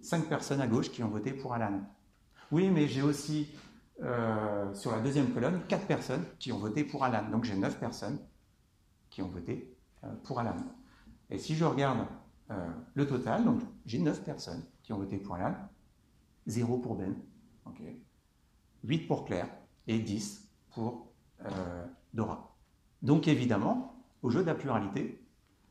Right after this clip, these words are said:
c'est, euh, Dora, euh,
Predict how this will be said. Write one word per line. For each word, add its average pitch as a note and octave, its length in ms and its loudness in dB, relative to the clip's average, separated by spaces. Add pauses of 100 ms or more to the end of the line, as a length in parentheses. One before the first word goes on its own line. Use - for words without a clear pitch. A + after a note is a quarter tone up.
c'est, - 440 -8 (420)
euh, G2 180 -6 (120)
Dora, A2 580 0 (240)
euh, F#2+ 380 -8